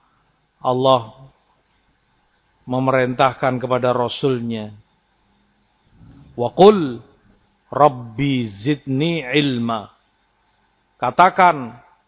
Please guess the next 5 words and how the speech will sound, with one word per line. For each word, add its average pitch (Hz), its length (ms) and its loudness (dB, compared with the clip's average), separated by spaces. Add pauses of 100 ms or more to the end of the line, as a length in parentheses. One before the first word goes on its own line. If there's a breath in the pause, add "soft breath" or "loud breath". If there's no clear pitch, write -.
(640)
"Wahai 151 320 6
Rabbku, 196 720 2 (1200)
tambahlah 135 720 4
untukku 170 560 -2
ilmu, 170 720 2